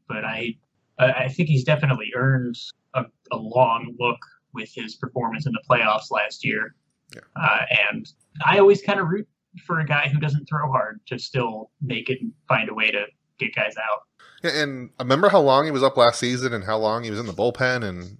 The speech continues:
Speaker 2: talking about Ryan Merritt's up, and guess how many innings he pitched last season in the majors?
Speaker 1: Like eight
Speaker 2: Eleven.
Speaker 1: or something?
Speaker 2: <laughs>
Speaker 1: Yeah.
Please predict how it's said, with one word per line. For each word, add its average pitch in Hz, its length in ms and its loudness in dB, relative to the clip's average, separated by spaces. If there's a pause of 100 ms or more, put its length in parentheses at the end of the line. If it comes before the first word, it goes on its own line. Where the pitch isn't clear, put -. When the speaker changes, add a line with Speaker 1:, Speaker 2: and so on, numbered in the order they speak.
Speaker 2:
talking 107 320 -2
about 101 300 4
Ryan 107 240 -2
Merritt's 113 320 -4
up, 120 200 -2
and 92 340 -8
guess - 180 -4
how 185 80 2
many 165 200 2
innings 131 200 -2
he 95 80 -8
pitched - 220 -8
last 85 200 -4
season 87 240 -10
in 82 60 -14
the 87 60 -14
majors? 85 380 -16 (200)
Speaker 1:
Like - 180 -12
eight 139 260 -2 (180)
Speaker 2:
Eleven. 180 340 -2
Speaker 1:
or - 40 -2
something? 208 420 -4
Speaker 2:
<laughs> - 40 -12 (460)
Speaker 1:
Yeah. 110 220 2